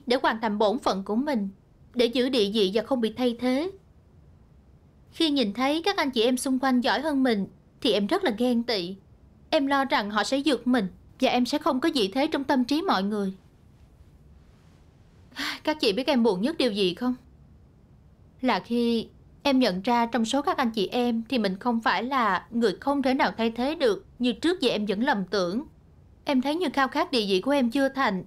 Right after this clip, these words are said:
và bắt đầu làm chiếu lệ trong bổn phận của mình. Tất cả chỉ vì em không đạt được điều mình muốn.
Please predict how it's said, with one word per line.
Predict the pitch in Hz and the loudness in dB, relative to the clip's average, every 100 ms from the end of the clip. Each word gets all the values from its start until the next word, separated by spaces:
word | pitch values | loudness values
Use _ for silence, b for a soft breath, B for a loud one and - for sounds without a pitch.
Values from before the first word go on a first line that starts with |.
| - | -2
và | 208 | -2
bắt | 233 - | -2 0
đầu | 254 | 0
làm | 190 | 0
chiếu | 185 269 | -2 -2
lệ | 330 262 | 0 0
trong | 311 240 | 0 0
bổn | 190 | 0
phận | 233 226 185 | 0 -2 -2
của | 214 | -4
mình. | 254 254 190 - - - - - - - - - | -4 -2 -4 -8 -20 -20 -20 -20 -20 -20 -20 -8
Tất | - 370 | -4 -2
cả | 294 | -2
chỉ | 226 247 | 0 -2
vì | 254 | 0
em | 226 247 | 0 -2
không | 302 277 | -2 0
đạt | 214 | 0
được | 220 196 | -2 0
điều | 208 | 0
mình | 196 180 | 2 0
muốn. | 196 233 302 | -2 -2 -4